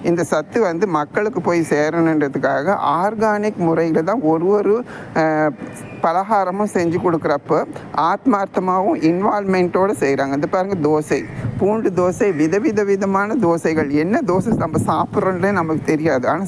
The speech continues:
சாப்பிட்றப்ப வந்து பார்த்தீங்கன்னா, அந்த அளவுக்கு பொறுமை க-, கடைபிடிச்சு அந்த தோசை நல்லா வேகிறப்பவும் அது கூட இருக்கிற மசாலாஸ், இன்கிரீடியன்ட்ஸ் அது கூட சேர்றப்பவும் கொடுக்குறாங்க. அந்த தோசை எடுக்கிறப்ப திரும்ப பார்த்தீங்கன்னா,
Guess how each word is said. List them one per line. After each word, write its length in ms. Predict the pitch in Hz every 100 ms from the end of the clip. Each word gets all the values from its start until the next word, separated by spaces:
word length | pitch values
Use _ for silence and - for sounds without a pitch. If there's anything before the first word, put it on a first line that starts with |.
| -
சாப்பிட்றப்ப 580 | 165 202 247 196 170 185
வந்து 160 | 151 165
பார்த்தீங்கன்னா, 500 | 156 143 139 139 127 131 156 - 127 - -
அந்த 220 | 151 156 151 180
அளவுக்கு 260 | 262 208 170
பொறுமை 340 | 175 196 285 196 -
க-, 240 | 151 143 -
கடைபிடிச்சு 640 | 147 165 156 139 131 285 359 - - 151
அந்த 160 | 151 139
தோசை 260 | 190 277 330 302
நல்லா 220 | 311 185 143
வேகிறப்பவும் 800 | 165 202 240 170 - 143 143 - - - 147
அது 100 | 151 -
கூட 120 | 269 269
இருக்கிற 280 | 190 - 156 147
மசாலாஸ், 560 | 147 196 208 214 185 156
இன்கிரீடியன்ட்ஸ் 600 | 160 180 202 233 180 160 143
அது 120 | 139
கூட 140 | 170 202 -
சேர்றப்பவும் 760 | 160 208 285 165 143 151 196 - 160
கொடுக்குறாங்க. 480 | 151 - 135 113 117 143 - - - 175
அந்த 140 | 180 156
தோசை 280 | 240 381 381 180
எடுக்கிறப்ப 480 | 185 - 220 - 247 196
திரும்ப 220 | 233 233 175
பார்த்தீங்கன்னா, 460 | 156 190 160 175